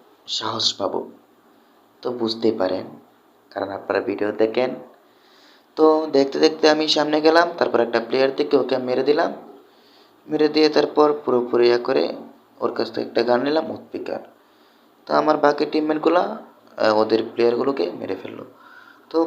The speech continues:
পরের রাউন্ডে এসে আর কিছু কিনলাম না, একটা হেলমেট কিনলাম, তারপর গ্লোয়াল কিনলাম, কিনে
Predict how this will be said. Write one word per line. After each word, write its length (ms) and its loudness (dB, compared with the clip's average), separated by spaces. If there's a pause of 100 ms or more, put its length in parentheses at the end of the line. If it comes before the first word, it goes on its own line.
পরের 220 6
রাউন্ডে 240 4
এসে 340 2 (1000)
আর 180 -4
কিছু 240 -8
কিনলাম 400 -2
না, 100 -4
একটা 1080 -10
হেলমেট 420 0
কিনলাম, 340 0 (140)
তারপর 400 2
গ্লোয়াল 320 4
কিনলাম, 560 -4 (840)
কিনে 400 -4